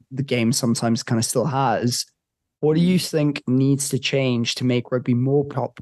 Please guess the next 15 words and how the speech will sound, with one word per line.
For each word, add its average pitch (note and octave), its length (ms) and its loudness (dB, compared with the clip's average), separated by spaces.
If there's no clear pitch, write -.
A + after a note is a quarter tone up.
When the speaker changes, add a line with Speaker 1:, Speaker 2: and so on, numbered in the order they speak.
Speaker 1:
more C#3 220 0
popular, B2+ 600 -2
but C3+ 120 -2
also D3+ 340 0
to C3+ 160 -2
allow A#2+ 400 -2
players A#2+ 360 0
to, A2+ 200 -2
to - 160 -6
express A2 400 -6
themselves? - 540 -4
Speaker 2:
Well, F#3+ 260 0
I, D#3 80 0
I D3 40 0
think F3+ 480 -2